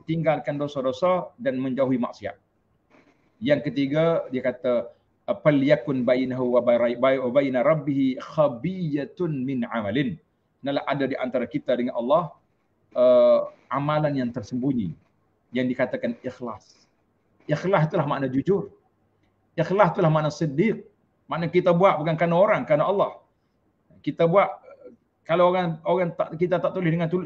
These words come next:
ikhlas pun tak apa, memang kita ikhlas. Ha, ini yang kita takut sekarang ni. Eh, para jemaah sekalian,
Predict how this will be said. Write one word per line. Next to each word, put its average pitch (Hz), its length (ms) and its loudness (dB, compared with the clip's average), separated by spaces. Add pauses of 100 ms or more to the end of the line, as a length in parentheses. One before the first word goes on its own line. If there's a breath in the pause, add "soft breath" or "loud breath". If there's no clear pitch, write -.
ikhlas 170 240 -4
pun 170 80 -4
tak 156 160 0
apa, 165 160 0
memang 170 240 -2
kita 160 160 -10
ikhlas. 156 320 -4 (560)
Ha, 101 160 -6
ini 135 140 0
yang 120 80 -4
kita 127 180 -2
takut 135 240 -4
sekarang 107 320 0
ni. 156 100 0 (680)
Eh, 117 80 2
para 120 240 2
jemaah 117 240 -6
sekalian, 143 320 -4